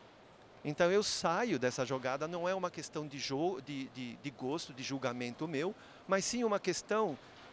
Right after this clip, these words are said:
de entender o que a cultura tá pedindo e o que que ali tá sendo colocado. Quais signos, quais símbolos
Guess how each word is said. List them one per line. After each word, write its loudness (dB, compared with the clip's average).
de -2
entender 4
o 4
que 0
a 4
cultura 2
tá 2
pedindo -2
e 4
o 0
que -4
que -4
ali -2
tá -4
sendo -2
colocado. 2
Quais 6
signos, 0
quais 6
símbolos 4